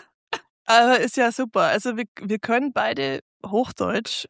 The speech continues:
aber es ist halt echt wirklich, wir hatten ja das Thema in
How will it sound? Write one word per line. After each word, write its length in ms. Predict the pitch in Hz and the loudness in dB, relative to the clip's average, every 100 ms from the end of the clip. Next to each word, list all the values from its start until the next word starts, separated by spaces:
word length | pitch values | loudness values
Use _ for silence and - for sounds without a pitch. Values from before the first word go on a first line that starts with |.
| _ _ _ _ | _ _ _ _
aber 320 | 196 214 220 | 4 6 6
es 100 | 226 | 4
ist 200 | - - | -4 0
halt 180 | 254 233 | 2 2
echt 320 | - 240 - | 0 -2 -4
wirklich, 220 | 262 - 196 | -8 -6 -4
wir 100 | 190 | -2
hatten 260 | - 220 | -4 -6
ja 100 | 196 | -6
das 140 | 196 - | -6 -8
Thema 500 | 214 214 202 180 - - - _ | -6 0 0 0 -4 -16 -20 _
in 260 | - 190 | 0 0